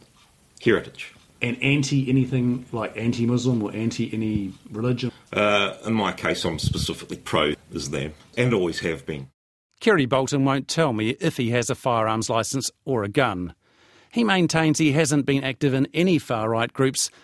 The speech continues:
Speaker 2: since he was secretary of the National Front in two thousand and four. He says the front used to consist of older white men who were pro-empire and anti-free trade and globalism, but then skinheads began joining.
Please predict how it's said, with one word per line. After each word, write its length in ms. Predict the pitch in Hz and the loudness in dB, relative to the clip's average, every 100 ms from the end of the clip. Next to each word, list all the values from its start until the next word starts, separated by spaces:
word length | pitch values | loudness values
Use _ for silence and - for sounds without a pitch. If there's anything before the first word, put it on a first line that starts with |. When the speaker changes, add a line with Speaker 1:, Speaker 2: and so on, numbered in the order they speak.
| - | -6
Speaker 2:
since 240 | - 123 | -2 -2
he 100 | 120 | 0
was 140 | 110 107 | -2 0
secretary 640 | - - 131 - 135 143 | 0 -2 -2 0 2 2
of 80 | 120 | 2
the 80 | 117 | 0
National 380 | 120 - 156 | -2 0 -2
Front 260 | 147 113 107 | -2 -4 -4
in 80 | 123 | -2
two 160 | 123 | -2
thousand 320 | 107 98 92 101 | -2 -4 -2 -4
and 100 | 98 | -4
four. 480 | - 151 123 87 - _ _ _ _ _ _ | 0 2 2 0 -4 _ _ _ _ _ _
He 140 | - | -8
says 260 | 92 101 104 | -6 -4 -4
the 100 | 107 | -6
front 300 | - 95 - | -6 -6 -6
used 160 | 101 - | -6 -6
to 60 | |
consist 440 | 117 113 - 127 139 | -4 0 0 2 0
of 100 | 123 | 0
older 300 | 151 160 131 | 2 2 2
white 280 | 113 113 110 | 2 2 0
men 380 | 110 127 135 113 | 0 0 2 0
who 100 | 117 | 0
were 140 | 131 | 0
pro-empire 840 | 120 - 160 123 147 156 127 120 120 - - - | 0 0 2 2 0 0 2 2 2 -4 -10 -6
and 180 | 170 | -4
anti-free 560 | 175 190 139 117 151 135 | 0 0 0 0 2 2
trade 300 | - 139 127 | 2 0 2
and 100 | 123 | 2
globalism, 640 | 135 139 127 110 101 101 - - - | 4 4 4 2 0 -4 -6 -18 -8
but 160 | 139 120 | -6 0
then 160 | 139 | 0
skinheads 760 | 131 - - 175 156 131 101 92 | 2 2 2 4 4 2 -2 -4
began 340 | 113 113 104 | -2 -2 -2
joining. 520 | 95 107 101 90 73 | -2 -2 -2 -6 -10